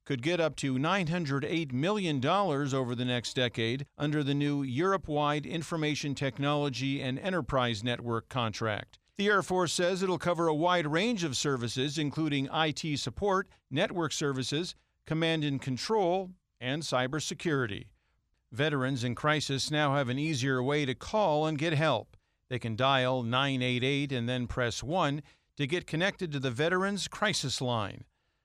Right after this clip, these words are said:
The Veterans Affairs Department operates the Veterans Crisis Line through the nine eight eight Lifelines National Network. On the other end of that line are more than five hundred suicide prevention coordinators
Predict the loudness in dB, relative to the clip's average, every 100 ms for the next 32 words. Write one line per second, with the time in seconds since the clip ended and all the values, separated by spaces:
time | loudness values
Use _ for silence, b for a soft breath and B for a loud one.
0 | _ -6 -2 0 0 -2 0 2 2 0
1 | -2 2 2 2 -4 0 0 2 0 0
2 | 0 -2 0 0 0 -2 0 0 0 0
3 | -4 -2 0 0 -2 -2 -2 0 0 2
4 | 2 2 2 0 2 0 0 -4 -2 0
5 | 0 0 0 0 0 -2 -2 -2 -2 -2
6 | -2 0 0 0 -2 -4 -4 _ _ _
7 | -2 0 2 2 2 2 2 4 2 2
8 | 0 2 2 2 2 0 -2 -6 -2 2
9 | 2 0 -2 0 -2 -2 -2 -2 0 0
10 | 0 0 -2 -2 -2 -2 -4 -4 0 0
11 | 2 0 0 0 -2